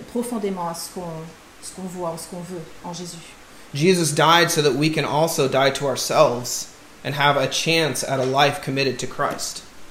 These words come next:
Speaker 1: Jésus est mort pour qu'on puisse aussi mourir, euh, en nous-mêmes et avoir la chance d'une, d'une vie dédiée et dévouée à Christ.
Speaker 2: And there's that first death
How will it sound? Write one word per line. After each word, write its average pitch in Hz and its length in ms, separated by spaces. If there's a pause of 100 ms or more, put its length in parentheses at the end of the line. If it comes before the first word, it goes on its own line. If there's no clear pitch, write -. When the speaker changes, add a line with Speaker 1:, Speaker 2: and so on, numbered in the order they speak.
(560)
Speaker 1:
Jésus 226 360
est 247 120
mort 254 240
pour 226 120
qu'on 220 120
puisse 233 300
aussi 262 320
mourir, 220 500 (260)
euh, 190 280 (100)
en - 80
nous-mêmes 233 500 (140)
et 196 120
avoir 208 200
la 208 100
chance 226 460
d'une, 202 440
d'une 196 280
vie 220 300 (760)
dédiée 214 500 (100)
et 196 80
dévouée 196 480 (120)
à 175 60
Christ. - 440 (680)
Speaker 2:
And 151 280
there's 156 200
that 147 340
first 185 360
death 147 460